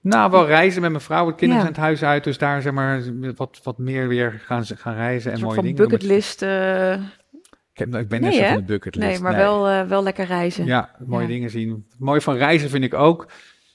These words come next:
Speaker 1: is dat je vanuit daar, als het weer over die dogma's gaat, als je vanuit, zeg maar, Afrika naar Nederland kijkt, ja, dan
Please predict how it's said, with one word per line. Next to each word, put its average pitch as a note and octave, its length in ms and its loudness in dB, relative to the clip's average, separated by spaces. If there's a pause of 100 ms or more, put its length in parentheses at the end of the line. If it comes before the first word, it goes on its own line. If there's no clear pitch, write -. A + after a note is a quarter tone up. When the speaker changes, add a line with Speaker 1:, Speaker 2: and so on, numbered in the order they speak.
(200)
Speaker 1:
is A#2+ 200 -8
dat C3 180 -2
je B2+ 140 -2
vanuit A#2+ 280 -4
daar, B2+ 240 -2
als B2+ 100 -4
het - 100 -20
weer A#2+ 140 -2
over A2 140 -4
die G#2+ 80 -4
dogma's A#2 400 -2
gaat, - 500 -8
als A2+ 120 -10
je - 80 -16
vanuit, A#2+ 260 -4
zeg A#2 140 -6
maar, A#2 260 0
Afrika A#2+ 480 -4
naar A2+ 120 -2
Nederland B2+ 320 -2
kijkt, G#2+ 320 -6
ja, - 60 -20 (100)
dan - 20 -8